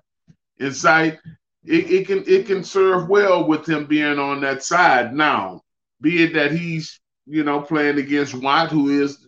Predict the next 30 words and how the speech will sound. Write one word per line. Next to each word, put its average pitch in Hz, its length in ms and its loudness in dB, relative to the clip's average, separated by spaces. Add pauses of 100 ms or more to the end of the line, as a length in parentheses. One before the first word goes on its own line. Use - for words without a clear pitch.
(300)
probably 143 480 0 (480)
top 139 400 0
three 143 420 -4 (160)
pass 127 360 -2
rusher 127 460 0
in 123 100 -4
the 120 100 -4
game, 123 500 -4 (1000)
um, 123 640 2 (160)
he's 151 300 -6
got 151 260 0
to 156 60 -8
come 160 340 -4
to 170 120 -2
the 156 80 -4
game 156 300 -2
ready 160 200 0
to 160 60 -6
play. 175 460 -6 (600)
The 98 80 -6
guy 131 340 2
got 135 220 2
an 131 160 -2
engine, 151 560 -4
and 117 180 -8
he, 160 260 -4
he 160 280 -8
plays 147 640 0
every 147 280 2
down, 160 400 -2